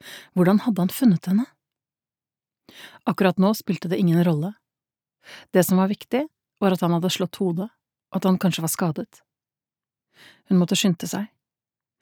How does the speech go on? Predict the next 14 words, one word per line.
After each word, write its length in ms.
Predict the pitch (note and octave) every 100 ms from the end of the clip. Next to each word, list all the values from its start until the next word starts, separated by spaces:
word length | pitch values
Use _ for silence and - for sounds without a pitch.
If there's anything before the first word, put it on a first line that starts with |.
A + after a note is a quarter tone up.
| - - _
Hun 120 | G3+ G3
håpet 240 | G3 G3+
virkelig 460 | G#3+ F#3 - G#3 A#3 _
at 140 | G#3
Gregor 340 | G3+ F3 F3+ F3+
ville 160 | F#3 F#3+
klare 280 | G3 F3
seg. 200 | - G#3 - _ _ _ _ _ _ _ _ _ _ - - _ _ G#3+
Engstelsen 540 | F3 F#3 - A3+ A#3
truet 400 | - G#3 F#3 F3
med 80 | G3
å 60 | G3
ta 120 | F#3+
overhånd, 360 | F3 E3 F#3